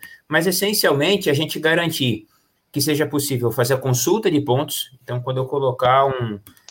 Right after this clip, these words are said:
eu for fazer um, uma compra de um bilhete, pra eu saber se eu consigo pagar aquele bilhete com pontos, as duas companhias aéreas têm que conseguir falar uma com a outra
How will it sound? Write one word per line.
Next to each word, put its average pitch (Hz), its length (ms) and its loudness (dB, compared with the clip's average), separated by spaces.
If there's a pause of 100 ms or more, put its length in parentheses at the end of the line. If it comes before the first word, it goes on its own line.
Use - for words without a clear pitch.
eu - 60 -18
for 117 140 -4
fazer 120 240 2
um, 135 360 0
uma 127 280 0
compra 135 260 0
de 135 100 0
um 135 80 0
bilhete, 123 480 0 (300)
pra 131 100 0
eu 135 60 2
saber 139 300 2
se - 100 -2
eu - 60 -6
consigo 156 360 -2
pagar 139 280 2
aquele 123 240 -4
bilhete 117 280 -8
com 107 120 -10
pontos, - 580 -6 (340)
as 202 140 -16
duas 127 220 -6
companhias 135 480 -4
aéreas 151 340 -4
têm 170 140 -16
que - 60 -20
conseguir 165 500 -12
falar 156 320 -4
uma 123 220 -2
com - 120 -4
a 139 40 2
outra 156 440 0